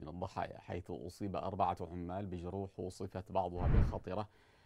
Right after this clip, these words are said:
بانفجار مقذوف من مخلفات الميليشيا الحوثية في شارع الخمسين شمال شرق مدينة الحديدة، وذلك بعد يوم من إصابة امرأة بانفجار لغم في منطقة المجاعشة مديرية مقبنة غرب محافظة تعز.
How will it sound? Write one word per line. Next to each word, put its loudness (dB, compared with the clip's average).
بانفجار 2
مقذوف -2
من 0
مخلفات -4
الميليشيا -4
الحوثية -4
في -8
شارع -4
الخمسين -4
شمال -4
شرق -4
مدينة -6
الحديدة، -8
وذلك -2
بعد 2
يوم 2
من -2
إصابة 2
امرأة -2
بانفجار -2
لغم -2
في -8
منطقة -6
المجاعشة 2
مديرية 0
مقبنة -4
غرب -4
محافظة -6
تعز. -10